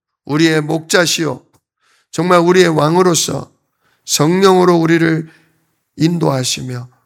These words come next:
우리를 보호하시며 우리를 증인으로 하나님의 자녀로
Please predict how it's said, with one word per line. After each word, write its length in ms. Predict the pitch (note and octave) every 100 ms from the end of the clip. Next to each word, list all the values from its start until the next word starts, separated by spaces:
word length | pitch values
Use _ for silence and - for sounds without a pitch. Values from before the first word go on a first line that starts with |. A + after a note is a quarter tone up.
| _
우리를 460 | - E3 F3 D#3+ D#3+
보호하시며 920 | D3+ D#3+ D3+ C#3+ - D#3 E3 D3 - _ _ _
우리를 480 | C#3+ E3+ F3 D#3+ -
증인으로 800 | E3 F#3 G3 E3 D3 B2+ - _ _ _ _
하나님의 760 | - F3+ F3+ F3+ F3+ D#3+ C#3 - _ -
자녀로 600 | - D3+ F3 E3 C#3+